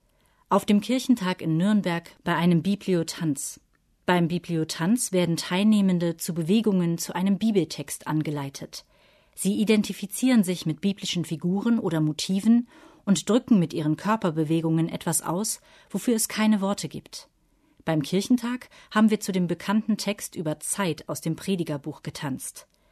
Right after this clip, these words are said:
"Ein jegliches hat seine Zeit, und alles Vorhaben unter dem Himmel hat seine Stunde." Dabei habe ich mehrere Entdeckungen gemacht. An mir, an meiner Gottesbeziehung, am Text.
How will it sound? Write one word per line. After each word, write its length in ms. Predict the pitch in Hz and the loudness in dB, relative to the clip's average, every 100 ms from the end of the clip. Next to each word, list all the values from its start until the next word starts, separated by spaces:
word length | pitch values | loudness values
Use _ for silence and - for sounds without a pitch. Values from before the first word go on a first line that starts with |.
| _ _ _ | _ _ _
"Ein 160 | 165 160 | 0 2
jegliches 520 | 190 226 220 160 - | 2 -2 -6 -8 -6
hat 120 | 165 | -6
seine 260 | 160 151 156 | -2 -2 -4
Zeit, 540 | - 143 156 - - _ _ | -8 -10 -12 -16 -18 _ _
und 180 | - 165 | -4 -2
alles 280 | - 170 170 | 0 -2 -4
Vorhaben 540 | - 214 190 175 156 156 | -2 -2 0 -2 -2 -4
unter 200 | 156 147 | -4 -2
dem 160 | 151 | 0
Himmel 380 | 147 196 202 220 - - | 2 2 2 -2 -10 -8
hat 180 | - | -8
seine 240 | - 160 196 | -4 -4 -4
Stunde." 480 | - 165 143 139 156 _ _ _ _ _ _ | -2 -2 -2 -4 -14 _ _ _ _ _ _
Dabei 380 | 202 202 233 226 | 2 4 2 2
habe 200 | 226 202 | 0 0
ich 220 | - - | -2 0
mehrere 420 | 196 214 196 185 | 2 2 0 0
Entdeckungen 580 | 196 208 175 151 147 143 | 0 0 -2 -2 -2 -2
gemacht. 480 | 143 143 - - - _ _ | -2 -4 -10 -18 -20 _ _
An 200 | 156 151 | 0 2
mir, 340 | 170 208 214 214 _ _ - | 4 2 0 -6 _ _ -2
an 140 | 175 | 0
meiner 220 | 160 156 | 2 0
Gottesbeziehung, 880 | 151 156 196 - - - 208 214 220 _ _ _ | -2 -8 -8 -8 -8 -4 -2 -2 -4 _ _ _
am 160 | 190 220 | -2 -2
Text. 560 | - 147 - - - | -2 -8 -10 -16 -16